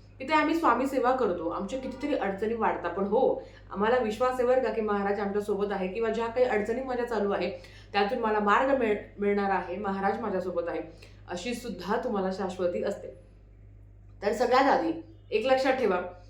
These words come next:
की आपण जेव्हा जन्माला येतो, तर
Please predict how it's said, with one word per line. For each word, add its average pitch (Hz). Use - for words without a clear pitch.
की 285
आपण 285
जेव्हा 277
जन्माला 220
येतो, 160
तर 254